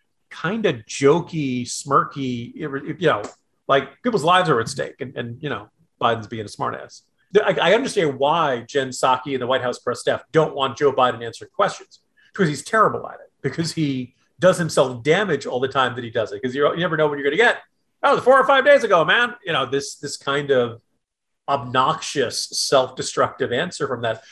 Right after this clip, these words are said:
But in the end, like, if that's the case, you probably shouldn't be president. You, you probably should, you know, step down and, and let Kamala or somebody else take over, because, you know, communication is part of the job. Um,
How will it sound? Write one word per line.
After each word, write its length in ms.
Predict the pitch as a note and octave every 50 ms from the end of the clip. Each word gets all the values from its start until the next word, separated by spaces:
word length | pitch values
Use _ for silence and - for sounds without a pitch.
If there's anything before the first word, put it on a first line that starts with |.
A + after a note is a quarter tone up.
| - _ -
But 80 | A#3
in 80 | C4 B3
the 80 | B3+
end, 100 | B3+ A#3
like, 160 | G#3 F#3+ - - - _ _
if 80 | F#3
that's 160 | - B3+ F#3+ -
the 80 | -
case, 260 | - G#3 G3 F3 F3+
you 80 | - -
probably 220 | - F#3 D3+ C#3
shouldn't 160 | B2 D3+ B2+ A#2
be 60 | A2
president. 380 | - A#2+ A#2 - - - - _ _ _ _
You, 140 | - D#3+ D#3
you 220 | D#3+ D#3+ E3+ C#3+
probably 440 | - - G#3 F#3+ E3+ D#3 D#3 D3+ C#3+
should, 260 | C#3 - C#3 B2+ B2
you 60 | D3
know, 200 | B2+ B2 A2 G#2+
step 300 | G2+ - - D3 C3 -
down 360 | - C#3 B2+ A#2 A#2 A2+ A2+ A2
and, 140 | G#2 A2 -
and 120 | A#2 A#2 A#2
let 220 | C3 C3+ - -
Kamala 380 | - C3+ B2 A#2+ A#2+ A#2 A2+ A2+
or 40 |
somebody 220 | - - A#2+ A#2+ -
else 120 | F#3+ -
take 140 | - D#3 C3
over, 180 | C3 B2 B2 A#2+
because, 520 | - _ D#3 D3+ C#3 C3+ - - - - _ _ _ _ _ _ _ _ _
you 100 | E3 E3
know, 100 | B2 - -
communication 640 | - F3 G3+ A#3 G3 - - G#3 G#3 - - D#3
is 80 | C#3 -
part 220 | - - D#3+ C3+
of 60 | B2+ A2+
the 60 | A2+
job. 440 | - - A#2+ A2+ G2 - - - _ _ _ _ _ _ _ _ _
Um, 640 | - C3+ B2+ A#2+ A#2+ A#2+ A#2 A#2 A#2 A#2 A2+ A#2